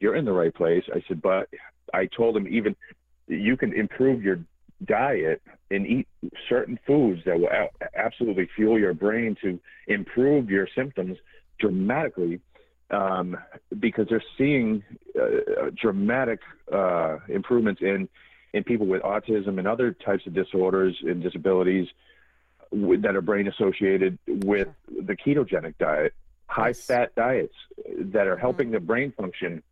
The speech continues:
Speaker 1: And sim-, p-, kids that haven't been able to speak their whole lives are now talking.
Speaker 2: Yes.
Speaker 1: And, you know, and so I said, "You know, you can do that. And it's, you know, we,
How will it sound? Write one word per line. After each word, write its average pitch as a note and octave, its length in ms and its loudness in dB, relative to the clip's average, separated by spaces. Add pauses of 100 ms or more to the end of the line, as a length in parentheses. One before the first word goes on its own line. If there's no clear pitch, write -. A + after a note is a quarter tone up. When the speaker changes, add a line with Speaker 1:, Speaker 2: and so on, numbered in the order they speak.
(380)
Speaker 1:
And F#2+ 240 0
sim-, B2+ 160 0 (120)
p-, - 160 -10 (100)
kids B2+ 240 0
that A2+ 220 0 (120)
haven't A#2+ 280 -2
been A2 100 0
able G#2 240 0
to - 40 -10 (180)
speak C#3 260 -2
their F#2 120 0
whole G#2+ 180 2
lives A2 320 0
are F2+ 80 -2
now G2+ 240 -2 (100)
talking. A2 460 -4 (100)
Speaker 2:
Yes. C#3+ 180 -10
Speaker 1:
And, - 280 0 (340)
you G#2 160 2
know, G#2 160 0 (640)
and G#2 260 0
so G2+ 140 2
I F#2+ 140 0
said, G2+ 180 -2
"You G2 60 0
know, F#2 100 -2
you F2+ 160 -2
can F#2 160 -2
do G2 140 0
that. A2 300 0
And F2+ 160 -6
it's, E2 280 -10 (200)
you G2 200 0
know, F2 120 0
we, F2 360 -2